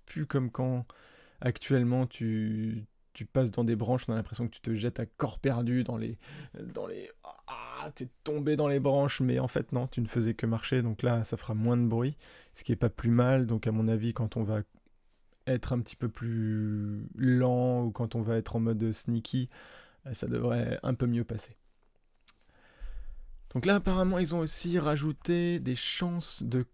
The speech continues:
causer, euh, des saignements en fonction des munitions. Donc certaines munitions vont causer du, euh, heavy ou light bleeding, donc des hémorragies lourdes ou légères, euh, plus souvent que d'autres balles. Donc ça, c'est intéressant. À mon avis, ce seront les balles perforantes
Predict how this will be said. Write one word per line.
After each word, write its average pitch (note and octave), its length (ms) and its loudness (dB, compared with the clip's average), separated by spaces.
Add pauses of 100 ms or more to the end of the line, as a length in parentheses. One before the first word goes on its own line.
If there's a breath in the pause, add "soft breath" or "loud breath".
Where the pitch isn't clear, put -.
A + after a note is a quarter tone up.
(100)
causer, D3+ 600 2 (240)
euh, A#2 340 0
des A2+ 160 -2
saignements C3 720 -2 (420)
en B2 260 0
fonction C#3 320 -4
des A#2+ 100 2
munitions. C3+ 560 -2 (460 loud breath)
Donc A#2 180 -2
certaines C3 300 0
munitions C3+ 680 0
vont A2+ 680 0
causer B2+ 420 2
du, A#2 520 -2
euh, G#2+ 380 -2 (580)
heavy B2+ 480 0
ou B2+ 260 0
light B2+ 300 2
bleeding, A#2+ 400 0
donc A2 380 -6
des A2+ 640 -6
hémorragies A#2+ 500 0
lourdes B2+ 340 2
ou D3 120 2
légères, C3+ 500 0 (500 loud breath)
euh, A2+ 100 0
plus E3 260 -2
souvent C#3+ 360 0
que - 140 2
d'autres B2 540 0
balles. B2+ 300 0
Donc A2 160 -4
ça, B2+ 120 -2
c'est - 180 -8
intéressant. A2+ 600 -4
À C#3 40 -2
mon A#2 180 0
avis, A#2+ 200 0
ce A#2 120 -6
seront - 180 -6
les A2 100 -2
balles A2 160 -2
perforantes C#3+ 680 -4